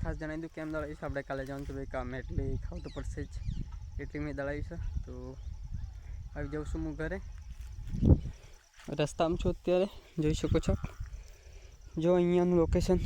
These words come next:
કેવું છે, તો વીડિયોમાં બનાવી લેજો. તો મિત્રો, આપણે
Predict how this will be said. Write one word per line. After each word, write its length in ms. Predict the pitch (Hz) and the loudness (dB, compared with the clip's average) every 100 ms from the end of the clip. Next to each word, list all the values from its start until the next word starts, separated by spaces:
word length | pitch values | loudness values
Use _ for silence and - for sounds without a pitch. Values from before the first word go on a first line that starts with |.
| - | 6
કેવું 200 | 170 165 | 6 4
છે, 100 | 180 - - - - _ _ - - - - - - - - - - - - - - - - | 0 -4 -18 -20 -20 _ _ -20 -10 -6 -4 -4 -2 -2 -2 -2 -2 -2 -4 -6 -4 2 2
તો 80 | 139 139 143 143 151 | 2 -4 -6 -4 -6
વીડિયોમાં 360 | 143 151 151 151 | -4 -4 -4 -4
બનાવી 220 | 160 165 | -4 -6
લેજો. 180 | 160 170 - - - | -6 -8 -10 0 2
તો 120 | 202 214 | 2 0
મિત્રો, 340 | 214 185 190 214 | -4 -4 2 6
આપણે 360 | 196 156 160 | 6 4 2